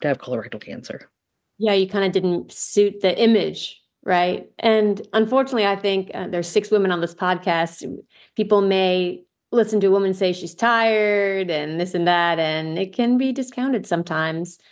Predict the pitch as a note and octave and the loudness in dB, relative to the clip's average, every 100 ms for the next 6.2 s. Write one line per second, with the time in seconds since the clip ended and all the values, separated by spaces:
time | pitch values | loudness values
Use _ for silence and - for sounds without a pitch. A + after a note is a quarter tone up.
0 | _ _ _ F#3+ F#3+ F#3+ G#3+ G3+ G3 E3+ | _ _ _ -2 0 2 2 0 0 -2
1 | - D3+ - F#3+ F#3 F3+ F3 F#3 F#3+ F3+ | -2 -6 -4 -2 0 0 -2 -2 0 -2
2 | D#3 D#3+ D#3+ E3 _ _ _ _ _ _ | -2 -4 -8 -12 _ _ _ _ _ _
3 | _ _ F3 F3 F3 D#3+ D#3 D#3 D#3 _ | _ _ 0 2 2 0 -2 -4 -8 _
4 | - A3+ G3+ D3 D#3 D#3 D#3+ E3 F3 F3 | 2 2 4 0 0 -2 2 2 2 0
5 | E3+ E3 E3 D#3+ E3 D#3+ D#3+ D#3 - E3 | -2 -4 -6 -6 -6 -6 -4 -6 -4 -4
6 | E3+ F3+ | -6 -8